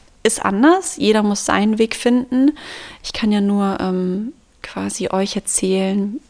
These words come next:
wie ich's geschafft habe und vielleicht, ähm, den einen oder anderen dazu zu bewegen, das auf sein Leben zu spiegeln und vielleicht mal zu reflektieren und achtsamer zu sein, weil ich einfach wirklich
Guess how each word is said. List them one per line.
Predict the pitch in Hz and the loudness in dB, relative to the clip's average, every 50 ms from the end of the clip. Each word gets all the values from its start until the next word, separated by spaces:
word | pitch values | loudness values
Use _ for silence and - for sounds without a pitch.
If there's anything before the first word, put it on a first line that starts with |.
| _ - | _ -12
wie | 220 185 190 190 | -8 -4 -2 -2
ich's | - 196 196 - - | -2 -2 -4 -4 -4
geschafft | - 208 - - 202 202 - - - - | -2 -2 0 0 0 -2 -4 -6 -6 -4
habe | 202 196 196 196 202 202 - | -2 -2 0 0 -2 -2 -2
und | - 180 180 - - - - - - - - - | -2 -2 -4 -4 -8 -14 -16 -16 -16 -16 -18 -18
vielleicht, | - - - 185 190 190 180 175 180 180 185 185 - - - - | -16 -10 -8 -6 -4 -2 -2 0 0 0 0 -2 -4 -8 -10 -6
ähm, | - 180 175 175 170 | -4 -2 -2 -2 -2
den | - - - | -2 -2 -2
einen | 175 170 175 | 0 0 0
oder | 170 170 - | 0 -2 -2
anderen | 180 175 180 175 170 | -2 -2 0 -2 -2
dazu | 175 165 - - - | -4 -6 -8 -12 -12
zu | - - 190 | -10 -8 -8
bewegen, | 185 180 190 180 175 170 175 175 180 - - - - - - - - | -6 -4 -2 -2 -2 -2 -4 -4 -6 -6 -10 -20 -20 -20 -20 -18 -10
das | - - 180 - | -6 -4 -4 -2
auf | - - 170 | -2 -4 -4
sein | - - - 175 175 180 180 | -4 -4 -2 -2 0 0 0
Leben | 170 175 165 165 - 165 170 165 170 - _ | 0 0 -2 -2 -2 -2 -4 -4 -4 -6 _
zu | - - - | -10 -6 -4
spiegeln | - - - - 254 247 233 233 220 214 208 196 | -4 -4 0 2 2 4 4 2 2 2 0 -2
und | - 185 - | -4 -6 -8
vielleicht | - - 196 180 190 - - - | -8 -8 -8 -8 -8 -8 -8 -6
mal | 208 180 180 196 190 - _ _ _ | -6 -4 -4 -6 -6 -10 _ _ _
zu | - - 214 | -12 -8 -6
reflektieren | 196 - 202 - - - 190 - _ - - - - 226 208 - 196 196 | -4 -4 -4 -4 -4 -8 -8 -8 _ -10 -8 -6 -4 -2 -2 -2 -2 -4
und | 196 - 185 202 | -4 -4 -6 -6
achtsamer | - - - - - - - 202 220 202 190 - | -6 -8 -8 -8 -8 -8 -6 -4 -4 -4 -4 -4
zu | - - 190 | -4 -6 -4
sein, | 202 185 175 175 180 180 190 - - - - - - - - - - - - - _ _ _ _ _ _ _ _ _ _ _ _ | -2 -2 0 0 0 0 -2 -4 -8 -16 -20 -20 -20 -20 -20 -20 -20 -20 -20 -20 _ _ _ _ _ _ _ _ _ _ _ _
weil | - 185 180 190 196 | -4 0 0 2 2
ich | 190 - | 0 0
einfach | - - - - 185 190 190 | 0 0 0 0 0 0 0
wirklich | 196 190 - - 185 196 202 - - - | -2 -2 -2 -2 -4 -6 -6 -8 -14 -14